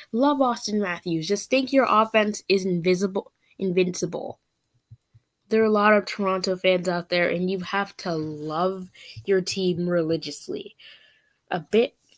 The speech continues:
a notch below, notch below Montreal, but still you have to love your team religiously. A notch below what Montreal is loving. Okay? That may not sound good, but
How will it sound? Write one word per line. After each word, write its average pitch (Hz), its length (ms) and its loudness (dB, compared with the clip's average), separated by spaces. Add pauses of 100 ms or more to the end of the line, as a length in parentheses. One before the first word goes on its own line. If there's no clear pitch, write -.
(120)
a 202 60 -4
notch 262 460 0
below, 220 640 4 (680)
notch 226 320 -4
below 226 240 4
Montreal, 214 580 4
but - 140 -2
still 196 180 4
you 180 120 6
have 202 220 0
to 185 100 4
love 170 560 0 (320)
your 202 100 2
team 180 320 0
religiously. 160 720 -2 (1300)
A 190 80 0
notch 202 400 0
below 208 300 8
what 190 240 6
Montreal 180 680 6
is 160 140 0
loving. 151 360 -4 (960)
Okay? 170 340 -2 (540)
That - 240 -16
may - 320 -2
not 208 240 -2
sound 226 460 2
good, 190 540 4 (400)
but 165 220 2